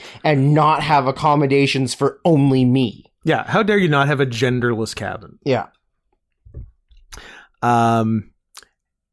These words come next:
Speaker 2: yeah. And then, <laughs> and then as if I, d-, <laughs> uh, oh, and, and yeah. And also, uh, and then, uh, they, like, ref-, refer to themselves in the third person plural.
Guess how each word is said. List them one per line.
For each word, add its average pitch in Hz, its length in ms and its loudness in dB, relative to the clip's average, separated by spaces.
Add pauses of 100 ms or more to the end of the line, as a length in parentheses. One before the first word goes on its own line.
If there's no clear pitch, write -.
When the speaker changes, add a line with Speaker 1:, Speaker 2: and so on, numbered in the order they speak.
(180)
Speaker 2:
yeah. 139 240 0
And 139 100 0
then, 147 140 0 (1120)
<laughs> 381 260 0
and 233 100 -2
then 214 200 -2 (920)
as 190 220 0
if 202 300 0 (500)
I, 165 120 -2
d-, 143 200 -2 (680)
<laughs> 196 360 -4 (100)
uh, 147 220 2
oh, 208 160 2
and, 160 160 0
and 170 240 0
yeah. 131 180 2
And 139 180 -2
also, 147 320 0
uh, 127 440 2 (200)
and 151 160 2
then, 180 360 2
uh, 143 300 2
they, 135 300 2
like, 127 340 0 (760)
ref-, 147 420 -2
refer 180 520 2
to 190 240 0
themselves 135 1080 0 (100)
in 143 260 0
the 135 140 0
third 135 500 -2
person 127 480 0
plural. 123 460 0